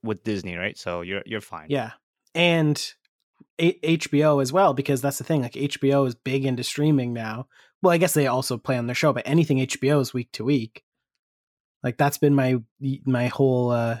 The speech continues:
Speaker 2: year this year was, like, Big Little Lies is week to week. Euphoria is week to week. Like, all their big shows. True Detective's week to week. And now
Speaker 1: That's
Speaker 2: The
Speaker 1: the reason I
Speaker 2: Watchmen is
Speaker 1: haven't bought, or I ha-,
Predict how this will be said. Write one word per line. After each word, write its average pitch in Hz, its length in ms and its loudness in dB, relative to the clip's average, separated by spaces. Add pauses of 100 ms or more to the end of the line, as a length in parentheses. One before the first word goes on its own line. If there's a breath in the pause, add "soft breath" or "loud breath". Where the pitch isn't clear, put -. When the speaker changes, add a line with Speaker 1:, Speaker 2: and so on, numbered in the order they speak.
(140)
Speaker 2:
year 151 260 4
this 147 220 0
year 120 100 0
was, 117 140 -6
like, 113 200 -6
Big 123 200 -2
Little 123 240 2
Lies 120 500 2
is 117 140 -4
week 117 160 -6
to - 100 -4
week. 113 260 -6
Euphoria 131 540 2
is 117 140 -4
week 113 160 -8
to 117 100 -6
week. 110 220 -8
Like, 113 120 -6
all 127 160 2
their 123 140 -2
big 120 220 -4
shows. 120 220 -2 (200 loud breath)
True 143 180 4
Detective's 135 560 2
week 120 180 -2
to 120 120 -4
week. 117 320 -8 (240)
And 143 100 4
now 156 100 6
Speaker 1:
That's 135 100 4
Speaker 2:
The 135 60 4
Speaker 1:
the - 40 4
reason 175 240 6
I 151 60 6
Speaker 2:
Watchmen 131 100 4
is 123 80 0
Speaker 1:
haven't 123 300 2
bought, 98 240 2 (320)
or 104 100 0
I 92 80 0
ha-, 98 140 -6